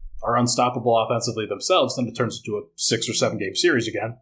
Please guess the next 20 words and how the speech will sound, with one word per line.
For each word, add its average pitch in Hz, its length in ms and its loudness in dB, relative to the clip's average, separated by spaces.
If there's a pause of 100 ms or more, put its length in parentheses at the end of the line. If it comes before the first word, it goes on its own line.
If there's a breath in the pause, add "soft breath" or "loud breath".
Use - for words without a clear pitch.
(1080)
And 226 100 2
maybe 240 200 6
they 196 140 6
win 180 200 6
that 117 180 4
this 104 160 -2
time. - 200 -12 (960)
I 147 140 4
don't 139 160 0
expect - 280 -4
them 151 120 -6
to, 165 160 -6 (260)
but 123 80 2
we'll 113 120 2
see. - 160 -6 (2000)
Couple 170 280 0
other 127 180 2
things 120 180 -4
here. 85 140 -8 (500)
Uh, 98 180 -4